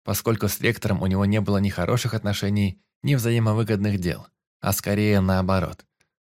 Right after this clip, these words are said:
Тому наверняка попеняли за упущение в образовании целителей.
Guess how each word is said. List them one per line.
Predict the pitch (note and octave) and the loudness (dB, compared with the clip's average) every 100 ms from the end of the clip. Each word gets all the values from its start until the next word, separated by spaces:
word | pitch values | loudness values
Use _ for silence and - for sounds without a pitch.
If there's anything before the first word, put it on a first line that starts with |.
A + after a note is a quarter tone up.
| _ | _
Тому | - C3 D3 | -2 2 2
наверняка | B2+ A2+ A2+ A#2 A#2 | 2 0 0 0 0
попеняли | G#2 F#2+ F#2+ A#2 | 0 0 0 0
за | G2+ F#2+ | 2 0
упущение | - F2+ - A2 G2+ | 0 -4 0 2 2
в | |
образовании | F2 F2+ F2+ F#2+ G2+ G2 | 2 0 0 0 2 2
целителей. | - F2 G#2 G#2+ E2 - | 0 -2 -2 -4 -8 -10